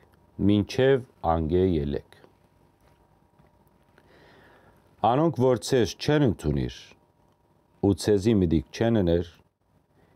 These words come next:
երբ անգե ելեք, ոտքերնուտ դագի փոշին տոտապեցեք անոնց վկայություն ըլալու համար։ Ճշմարիտ կսեմ ցեզի,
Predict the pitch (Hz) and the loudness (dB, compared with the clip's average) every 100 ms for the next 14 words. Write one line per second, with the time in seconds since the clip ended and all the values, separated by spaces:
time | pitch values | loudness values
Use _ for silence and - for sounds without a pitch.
0 | - 92 117 - - 95 90 95 117 113 | -6 0 0 0 -2 0 0 2 4 4
1 | 113 104 104 - _ _ _ _ _ - | 4 2 0 -4 _ _ _ _ _ -2
2 | 92 101 - 101 98 110 127 - - 90 | 0 0 0 0 2 2 0 -2 -2 0
3 | 87 95 104 - - 85 - 101 104 - | 0 0 -2 -2 -2 -2 0 -2 -2 -2
4 | 87 76 82 76 76 - 95 104 - _ | -2 0 0 0 -2 -2 0 0 -2 _
5 | _ _ _ _ _ 92 92 98 107 101 | _ _ _ _ _ 0 0 0 -2 -4
6 | - - 85 78 85 80 71 - 95 98 | -10 -2 0 2 0 0 -4 -6 -4 -4
7 | 98 101 _ _ 78 78 76 73 78 82 | -6 -10 _ _ -8 -4 -4 -6 -6 -8
8 | 82 _ _ - 73 71 - - - _ | -10 _ _ -16 -10 -10 -12 -20 -20 _
9 | _ _ _ _ _ _ _ _ _ _ | _ _ _ _ _ _ _ _ _ _
10 | _ _ _ _ _ _ _ _ _ _ | _ _ _ _ _ _ _ _ _ _
11 | _ _ _ _ _ _ _ _ _ _ | _ _ _ _ _ _ _ _ _ _
12 | _ 104 127 - 123 127 160 - 104 95 | _ -2 -2 0 0 2 0 0 -4 -2
13 | 104 90 - 87 69 73 | 0 -2 0 -2 0 -2